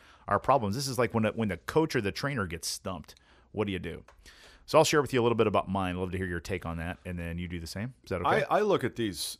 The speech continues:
Speaker 2: uh, st-, s-, as stumpology.
Speaker 1: Stump-
Speaker 2: This is stumpology
Speaker 1: <laughs>
Speaker 2: because there is value in getting stumped because it
Speaker 1: There is.
Speaker 2: forces
Speaker 1: There
Speaker 2: you
Speaker 1: is.
Speaker 2: and I to create
Speaker 1: There absolutely
Speaker 2: a
Speaker 1: is.
Speaker 2: different angle to find the answer. And so we, I love to be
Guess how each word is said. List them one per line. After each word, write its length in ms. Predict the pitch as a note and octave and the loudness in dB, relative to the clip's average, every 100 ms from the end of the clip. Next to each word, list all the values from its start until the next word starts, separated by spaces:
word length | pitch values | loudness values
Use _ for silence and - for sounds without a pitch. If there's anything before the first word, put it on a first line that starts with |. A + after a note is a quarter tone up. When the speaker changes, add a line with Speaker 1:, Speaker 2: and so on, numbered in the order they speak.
| _ - | _ -10
Speaker 2:
uh, 220 | E2+ D2+ | -8 -8
st-, 340 | D2 - - - _ _ - - | -8 -6 -6 -8 _ _ -20 -12
s-, 220 | - - - | -10 -8 -6
as 160 | G2 | -6
stumpology. 800 | - - A#2 F#2 F#2 D2 C#2+ - - - | -6 -4 -4 0 0 0 -6 -14 -20 -10
Speaker 1:
Stump- 280 | - C3+ - | 4 4 4
Speaker 2:
This 140 | - G2 | -4 -4
is 80 | A2 | -2
stumpology 680 | A#2+ A2 A#2+ B2+ G#2+ F#2 F2 | 0 2 4 4 2 0 -4
Speaker 1:
<laughs> 60 | F2+ | -4
Speaker 2:
because 320 | - A2+ F#2+ | 0 0 4
there 200 | C#3 F3 | 4 4
is 120 | G#2+ | 2
value 480 | F2 A#2 C3 A2+ G#2 | 4 6 6 4 2
in 80 | F#2+ | 0
getting 260 | G2 F2 D#2+ | -2 -2 -6
stumped 420 | - A#2 G2 - | -2 0 0 -2
because 260 | F#2+ G#2+ | -2 -2
it 80 | F#2 | 2
Speaker 1:
There 120 | G#2+ G#2 | 4 6
is. 60 | |
Speaker 2:
forces 360 | C3 - A2+ F2+ | 6 4 -2 0
Speaker 1:
There 280 | G#2+ A2 A2+ | 4 6 6
Speaker 2:
you 80 | F2 | 4
Speaker 1:
is. 100 | G2+ | 2
Speaker 2:
and 80 | G2+ | 2
I 200 | G2+ F#2+ | 2 0
to 80 | |
create 580 | E2 - G2 G2 G2 - | -2 -2 0 2 2 0
Speaker 1:
There 140 | F#2+ F2 | -2 0
absolutely 500 | F2 - F#2+ F2+ D#2+ | -2 -4 -8 -8 -4
Speaker 2:
a 60 | |
Speaker 1:
is. 100 | G2+ | -2
Speaker 2:
different 400 | F#2 B2 - G2+ | 2 0 0 -2
angle 380 | G#2 G#2+ G#2 G2 | -2 0 0 -2
to 120 | - F2+ | -4 -6
find 340 | G2+ G2 F2 | -2 -2 0
the 160 | E2+ F2 | -2 -2
answer. 380 | F#2+ - D#2+ | -4 -6 -8
And 100 | E2 | -6
so 300 | - F#2 F2 - - - | -4 -2 -2 -6 -18 -2
we, 120 | B2 - | -2 0
I 80 | |
love 340 | C3 A2 A2+ - | 4 8 6 6
to 80 | F#2 | -8
be 360 | F2+ F2+ E2+ | -4 -2 -4